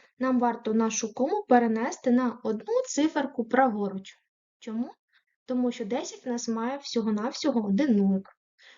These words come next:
Виходить тоді двісті тридцять чотири цілих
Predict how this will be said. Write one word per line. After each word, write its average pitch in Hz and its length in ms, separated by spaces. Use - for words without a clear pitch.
Виходить 214 580
тоді 202 360
двісті 220 760
тридцять 226 680
чотири 226 560
цілих 254 680